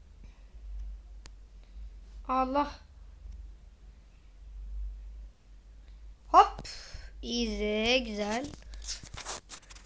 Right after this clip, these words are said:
Şimdi hop girelim şuradan. Bir dakika.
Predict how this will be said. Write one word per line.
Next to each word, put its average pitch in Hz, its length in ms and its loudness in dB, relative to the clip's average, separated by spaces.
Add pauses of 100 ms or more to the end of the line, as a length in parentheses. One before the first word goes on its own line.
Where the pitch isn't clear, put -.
(2250)
Şimdi 233 480 -10
hop 233 280 -6
girelim 226 440 -2
şuradan. 226 840 2 (4000)
Bir 220 160 -6
dakika. 208 360 -6